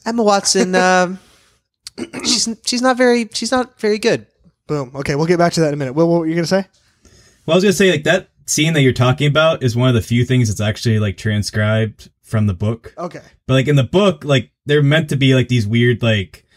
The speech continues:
Speaker 3: they're in social media, but they never really interact with actual people, so, like, they don't talk like normal people.
Speaker 2: Mm-hmm.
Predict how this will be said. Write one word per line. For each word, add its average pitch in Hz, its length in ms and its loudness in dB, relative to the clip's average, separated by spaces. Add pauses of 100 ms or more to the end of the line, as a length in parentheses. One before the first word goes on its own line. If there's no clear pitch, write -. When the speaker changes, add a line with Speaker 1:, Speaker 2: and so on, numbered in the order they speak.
(120)
Speaker 3:
they're 123 120 0
in 120 100 2
social 127 320 2
media, 117 300 2
but 113 100 -2
they 104 80 0
never 110 240 2
really 113 240 2
interact 104 380 0
with 104 100 -4
actual 101 300 -4
people, 120 420 -2
so, 117 160 -4
like, 104 140 -2
they 104 440 -2
don't 110 220 -4
talk 107 300 -4
like 107 120 0
normal 101 280 -2
people. 120 380 -2
Speaker 2:
Mm-hmm. 143 180 -6